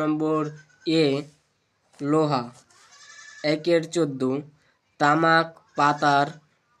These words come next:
খোলে, খৈনি খেলে নিম্নলিখিত যে ধরনের ক্যান্সার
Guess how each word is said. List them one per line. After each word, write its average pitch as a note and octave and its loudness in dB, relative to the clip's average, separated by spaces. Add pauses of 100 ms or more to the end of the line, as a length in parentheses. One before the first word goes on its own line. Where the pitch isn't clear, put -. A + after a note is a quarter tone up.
খোলে, D#3+ 2 (200)
খৈনি D#3+ 0 (480)
খেলে E3 2 (320)
নিম্নলিখিত E3+ -2 (280)
যে D3+ 0
ধরনের D3+ 0 (600)
ক্যান্সার D3+ 0